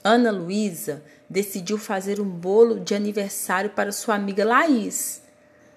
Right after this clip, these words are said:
A receita diz o seguinte:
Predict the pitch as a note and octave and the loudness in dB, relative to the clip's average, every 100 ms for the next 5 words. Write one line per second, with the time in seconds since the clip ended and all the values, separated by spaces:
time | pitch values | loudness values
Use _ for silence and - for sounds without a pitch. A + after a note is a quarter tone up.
0 | _ _ _ _ _ D4+ F4+ E4 A3+ F#3 | _ _ _ _ _ 4 6 4 0 -2
1 | - - A#3 G3+ F3 - E3 E3 G#3 A3+ | -4 4 4 4 -2 -6 -6 -4 -6 -6
2 | A#3 C4+ G#3+ D#3+ B2+ - - D3 | -4 -2 -2 -4 -4 -4 -8 -8